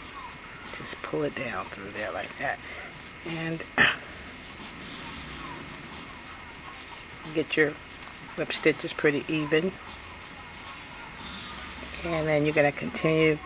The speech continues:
to, to work around the sole of this, this shoe, doing this procedure over to the other edge, and you're gonna knot it off.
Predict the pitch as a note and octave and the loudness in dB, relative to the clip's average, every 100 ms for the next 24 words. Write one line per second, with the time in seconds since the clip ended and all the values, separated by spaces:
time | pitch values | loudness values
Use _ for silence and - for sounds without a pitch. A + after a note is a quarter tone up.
0 | - - - - - E3 D#3 C#3 - - | -6 -10 -12 -6 2 6 6 4 -2 2
1 | E3 D3 D#3+ - E3 D#3+ D#3+ D3+ D3+ D3+ | 4 8 8 10 8 10 12 12 8 4
2 | D3 - - - - - - - - - | -2 -8 -10 -10 -10 -12 -12 -12 -12 -10
3 | - - - - - - - - - E3 | -10 -12 -12 -12 -12 -10 -10 -10 -4 0
4 | - D3+ D3+ D3+ D3+ D3 D3 C#3 - - | 10 12 12 12 8 8 6 6 4 0
5 | - - - - - E3 - - E3 D3+ | -4 -10 -10 -10 2 6 8 10 10 10
6 | D3 D3 D3+ D3+ C#3 D3 D3 - - C#3+ | 8 8 10 10 12 10 10 4 2 2
7 | - E3 D3+ C#3+ C3 C#3 - - - E3 | 6 6 6 4 4 2 -4 -4 0 4
8 | D#3 D3+ - D3 - D#3 D3+ - D#3 D#3+ | 6 8 8 8 8 8 8 8 10 12
9 | C#3+ A2+ - - - - - - - - | 12 8 4 2 0 -10 -10 -10 -10 -10
10 | - - - - - - D3+ D3 C#3+ D#3+ | -12 -12 -12 0 6 12 12 12 12 10
11 | C#3+ D3 D#3 D#3+ D3 D#3 D3 D3 - - | 10 12 12 12 12 12 12 12 6 -2